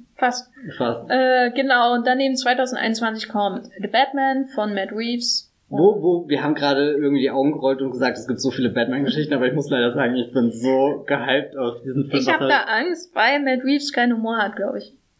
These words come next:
Speaker 2: Ich bin, glaub ich, ein großer Re-, Matt Reeves-Film. Ich,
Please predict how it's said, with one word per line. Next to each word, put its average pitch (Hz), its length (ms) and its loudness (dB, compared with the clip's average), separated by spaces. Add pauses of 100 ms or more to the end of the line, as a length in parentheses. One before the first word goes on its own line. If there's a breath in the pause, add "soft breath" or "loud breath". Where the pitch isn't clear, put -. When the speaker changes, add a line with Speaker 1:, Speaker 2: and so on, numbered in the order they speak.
Speaker 2:
Ich - 320 -6
bin, 127 400 0
glaub 117 200 0
ich, 120 80 0
ein 117 140 0
großer 117 300 -2
Re-, 110 220 -4
Matt 110 180 -2
Reeves-Film. 107 400 -4
Ich, - 220 -8